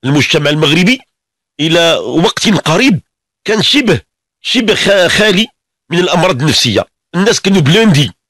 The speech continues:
فيهم الصبر وفيهم اليقين، وكان التجمع العائلي، وكاين الدفء الاسري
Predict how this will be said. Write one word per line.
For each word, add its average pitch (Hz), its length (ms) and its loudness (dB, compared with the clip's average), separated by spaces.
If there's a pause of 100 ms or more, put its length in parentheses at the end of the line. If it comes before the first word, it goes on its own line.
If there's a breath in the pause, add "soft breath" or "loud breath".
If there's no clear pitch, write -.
(420)
فيهم 160 240 0
الصبر 143 400 -2
وفيهم 139 360 0
اليقين، 165 560 0 (420)
وكان 165 340 -2
التجمع 151 580 0
العائلي، 147 720 0 (320)
وكاين 170 320 -2
الدفء 147 380 0
الاسري 160 600 0